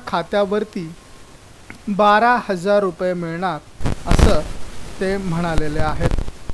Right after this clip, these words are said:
नमो सन्मान योजना, त्याचबरोबर नमो किसान योजना,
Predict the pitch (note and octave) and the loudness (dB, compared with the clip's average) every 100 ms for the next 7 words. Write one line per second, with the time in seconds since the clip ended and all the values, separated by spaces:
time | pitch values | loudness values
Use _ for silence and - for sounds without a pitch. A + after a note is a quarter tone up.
0 | - G#3+ A#3 C4 D#4 D#4 C4 B3 B3 C4 | -4 0 4 4 4 2 0 4 4 2
1 | B3+ A3+ G#3 G3+ A3 D#3+ - - - - | 2 2 2 2 0 0 -6 -10 -10 -6
2 | F#3 G#3 A#3 G3 G3 G3+ A3 E3+ G3+ - | -4 -4 -4 -2 0 0 -2 -2 -2 0
3 | - - - - - - - - - - | 0 0 0 0 -2 0 4 6 6 4
4 | - - - - G#3 A3+ A#3 C4+ C#4+ - | 6 6 6 4 4 6 6 8 8 6
5 | A3+ - A#3+ A#3+ A#3 - G3 F#3+ F#3 G#3+ | 2 4 6 6 4 2 -4 -2 0 0
6 | G3 | 0